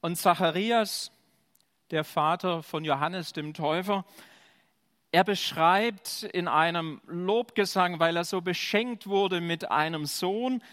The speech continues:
da beschreibt er schon das, was danach kommt, nämlich Jesus, der Messias, und er beschreibt ihn mit diesen Worten: „Und er richte unsere Füße auf den Weg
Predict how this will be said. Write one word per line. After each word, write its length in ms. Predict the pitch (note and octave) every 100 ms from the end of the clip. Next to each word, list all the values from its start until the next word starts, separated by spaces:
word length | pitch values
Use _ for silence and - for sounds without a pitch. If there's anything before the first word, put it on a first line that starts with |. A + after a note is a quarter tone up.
| - - _ _
da 120 | F3
beschreibt 920 | F3+ G3 - - C#3+ E3+ A#3+ A3 -
er 580 | - F#3+ F#3+ F#3+ F3 C#3+ F#3
schon 500 | - G#3+ G#3 G#3 - _ _ _ _ _ _
das, 200 | F3+ F#3
was 180 | G#3 G3
danach 520 | G#3+ F#3 F#3 A3+ -
kommt, 260 | - F#3 F3+
nämlich 300 | F3 F3 -
Jesus, 420 | F#3 A3+ A3 -
der 120 | F#3
Messias, 600 | F3 E3 - A3 A#3+ G#3+
und 100 | G3
er 120 | F3 E3+
beschreibt 760 | E3+ - - C3 F#3 A#3 -
ihn 280 | G3 F#3+ G3
mit 180 | F3 F3+
diesen 340 | F#3 - D#3+
Worten: 560 | E3+ A3 - A#3 A3+ A3 _ _ _ _ -
„Und 280 | F3 F3
er 260 | F#3 G3+ F#3
richte 560 | G#3+ C4+ - - A#3+ F#3
unsere 480 | G3 G3 - F#3
Füße 680 | - G#3+ A#3 B3+ - A3 G#3
auf 280 | D3+ F3 -
den 280 | F3 E3+ D3+
Weg 560 | D#3+ F#3 G#3 G#3 -